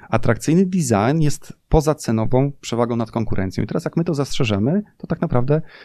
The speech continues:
e, sprawiamy, że konkurencja nie może się do nas, do nas w żaden sposób przybliżyć. Ale warto pomyśleć również o rejestracji wzoru z innego powodu. To jest genialna prewencja. Y, na moich studiach, y, prawniczych, y, no już świętej pamięci profesor Filar,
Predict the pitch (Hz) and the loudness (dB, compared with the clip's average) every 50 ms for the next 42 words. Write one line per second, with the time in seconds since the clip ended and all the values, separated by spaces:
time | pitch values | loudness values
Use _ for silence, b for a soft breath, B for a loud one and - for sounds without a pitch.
0 | B B B - 117 117 123 123 - - - 139 135 117 113 110 113 123 131 131 | B B B -4 -2 -2 -2 -2 -4 0 2 2 4 4 2 2 2 2 0 -2
1 | 120 120 123 127 135 - - 147 135 - 143 127 120 127 - 135 131 127 117 120 | 0 0 0 0 0 0 -2 -2 -2 0 0 2 2 2 0 0 0 0 0 0
2 | 117 120 120 113 117 117 117 113 113 113 - B B B B B B 123 117 117 | -2 -4 -4 -2 -2 0 0 0 -2 -4 -4 B B B B B B 0 0 0
3 | 113 - - - 110 113 110 117 117 110 - 110 104 - - - - - 110 98 | -2 -4 -8 -8 -4 -4 -2 -2 -2 -4 -4 -2 0 0 0 -2 -2 -6 -6 -4
4 | 101 101 101 - - 104 110 123 131 117 - _ _ - - - - - - - | -4 -6 -6 -6 -2 0 0 0 0 -2 -8 _ _ -10 -10 -10 -10 -14 -16 -16
5 | - _ _ - - - - - - 113 120 - - 190 - - - 135 139 175 | -16 _ _ -20 -18 -8 -6 -4 2 2 2 2 2 0 2 2 2 4 2 2
6 | 185 - 143 - - 135 262 262 202 147 117 - - 117 113 110 110 110 - 113 | 2 2 0 0 2 2 2 4 4 4 2 2 2 0 2 2 0 0 0 -2
7 | 104 - 113 110 113 117 135 156 220 269 285 196 - - 120 104 101 98 101 98 | -2 -2 -4 0 0 0 2 4 6 6 6 6 4 4 4 4 4 2 0 0
8 | - - - - - 127 120 131 127 151 151 127 120 113 113 131 143 - - 233 | -2 -8 -16 -6 -4 -4 -4 0 2 2 4 4 2 2 2 2 2 2 2 2
9 | 233 240 160 120 104 - - - - - - _ B B B B B B B B | 4 4 4 4 4 2 -2 -4 -4 -6 -12 _ B B B B B B B B
10 | B B B B B - - 113 113 117 113 113 117 143 208 240 226 170 - - | B B B B B -4 0 2 4 4 4 4 4 2 2 2 2 2 2 0
11 | 202 175 175 170 165 170 - - - 127 139 139 - 143 131 127 139 147 - - | 0 2 2 0 0 -2 -6 -4 0 0 0 2 2 0 2 2 0 0 0 0
12 | 147 135 - - - 131 123 120 135 135 123 - - - 131 120 131 - 127 120 | -2 -2 -2 -8 -6 -4 -2 0 0 0 -2 -2 -2 -2 0 0 2 2 2 4
13 | 123 123 120 - 120 120 113 117 117 - - 117 110 - - 131 127 120 120 117 | 4 2 0 -2 -2 -4 -2 -4 -4 -4 -4 -4 -4 -4 0 4 4 6 6 4
14 | 110 | 2